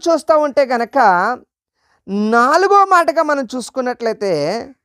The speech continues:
పాత స్వభావమును తీసివేసి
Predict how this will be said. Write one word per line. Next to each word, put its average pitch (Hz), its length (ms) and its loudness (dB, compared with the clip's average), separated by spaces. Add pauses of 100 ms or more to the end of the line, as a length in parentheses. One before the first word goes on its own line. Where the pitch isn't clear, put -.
(560)
పాత 285 580 4
స్వభావమును 285 1500 2 (600)
తీసివేసి 214 920 0